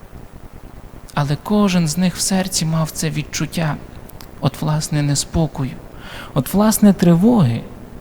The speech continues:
І коли Ісус став посередині, міг кожному з них сказати:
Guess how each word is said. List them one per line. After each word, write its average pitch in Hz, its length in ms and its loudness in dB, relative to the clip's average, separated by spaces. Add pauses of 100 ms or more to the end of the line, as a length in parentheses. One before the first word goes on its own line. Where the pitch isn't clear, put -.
(960)
І 131 100 0
коли 160 280 2
Ісус 185 380 0
став 180 280 0
посередині, 180 880 2 (1040)
міг 147 280 2
кожному 185 560 2
з 143 80 -4
них 156 200 2
сказати: 139 600 -2